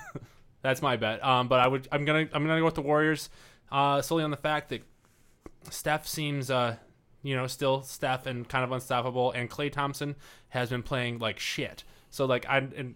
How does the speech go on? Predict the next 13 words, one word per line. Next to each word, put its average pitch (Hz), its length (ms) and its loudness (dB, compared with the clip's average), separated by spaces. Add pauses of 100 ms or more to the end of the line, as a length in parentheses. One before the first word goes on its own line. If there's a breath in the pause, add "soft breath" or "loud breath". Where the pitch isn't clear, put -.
unless 156 300 2
Klay 160 200 2
is 151 140 0
completely 143 340 -4
done, 139 440 0
he's 143 160 -6
gonna 180 200 0
catch 131 220 -4
fire 127 260 4
at 95 100 -6
some 120 180 -4
point. 98 260 -12 (600 soft breath)
Like, 107 340 -4